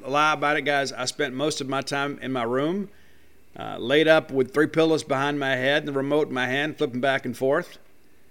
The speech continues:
Ate a bunch of fast food, and, uh, just kind of enjoyed being a dude for a while.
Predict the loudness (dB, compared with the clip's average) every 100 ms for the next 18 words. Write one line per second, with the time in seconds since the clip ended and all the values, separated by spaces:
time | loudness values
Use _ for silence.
0 | -8 -2 -2 0 -4 0 2 2 4 6
1 | 6 4 -4 -20 -20 -20 -20 -6 -2 0
2 | 2 2 2 -2 -6 -18 -4 -2 2 0
3 | 0 0 2 2 4 2 2 2 2 2
4 | -2 -4 -4 -10